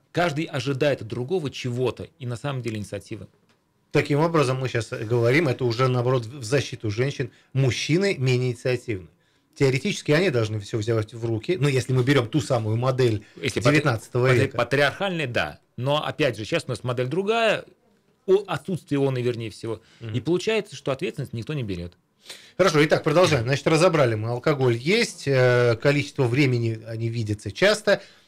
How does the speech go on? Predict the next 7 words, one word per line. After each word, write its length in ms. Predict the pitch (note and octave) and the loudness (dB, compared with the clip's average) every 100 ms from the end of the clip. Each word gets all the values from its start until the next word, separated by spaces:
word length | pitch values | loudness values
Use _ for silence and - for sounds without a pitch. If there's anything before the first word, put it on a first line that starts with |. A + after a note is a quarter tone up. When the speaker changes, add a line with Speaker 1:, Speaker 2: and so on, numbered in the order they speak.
| _ | _
Speaker 2:
Э, 560 | C#3 C3 B2+ B2+ B2+ B2 | -8 0 2 4 4 4
еще, 300 | D#3+ D3+ A3+ | 2 2 2
как 160 | F3 - | 0 2
мне 140 | D#3 | 2
кажется, 880 | D#3 C#3 - - B2+ A#2+ A#2+ A#2 A2+ | 4 2 0 -2 0 0 2 2 2
э, 60 | A2 | 0
есть 560 | G#2+ C#3+ D#3+ - - | -2 -2 -2 -4 -16